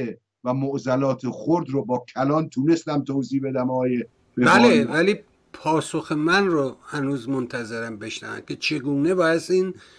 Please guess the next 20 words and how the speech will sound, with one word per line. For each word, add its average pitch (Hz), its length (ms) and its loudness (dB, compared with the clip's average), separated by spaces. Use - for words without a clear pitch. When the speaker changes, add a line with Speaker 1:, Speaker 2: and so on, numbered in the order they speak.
Speaker 2:
رودهای 147 460 2
کوچیک - 380 -6
رو 196 220 2
تبدیل 170 540 0
به 165 100 4
رود 156 280 2
بزرگ 151 560 0
کرد، 104 300 -8
این 135 200 -8
نهرها، 135 640 -2
این 131 100 -6
جویبارا 131 640 -2
رو 185 220 0
چجوری 147 500 0
می‌شه 196 300 2
اینا 160 260 4
رو 180 360 6
پل 190 240 4
زد 120 320 -6
بینشون؟ 104 540 -10